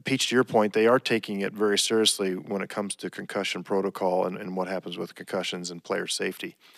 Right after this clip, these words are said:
So I did not know. That's been around for a while. I didn't know that. I didn't know that he can press a button, they can stop the game, and they can request from the press box, the medical staff can say, "Hey, up here, we see something. We want the on-the-field medical staff to examine someone."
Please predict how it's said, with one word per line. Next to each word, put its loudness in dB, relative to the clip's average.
So 8
I 10
did 8
not 6
know. 6
That's 2
been 4
around 8
for 0
a 6
while. 6
I 2
didn't 2
know 8
that. 0
I 0
didn't 0
know 6
that -2
he 0
can 4
press 8
a 6
button, 6
they 4
can -4
stop 6
the 2
game, 0
and 0
they 4
can 2
request 4
from -6
the 0
press 2
box, 2
the -4
medical 0
staff 2
can -2
say, -4
"Hey, 2
up 2
here, 6
we 2
see 0
something. 0
We 2
want 4
the -4
on-the-field 2
medical -2
staff -4
to 0
examine -2
someone." -8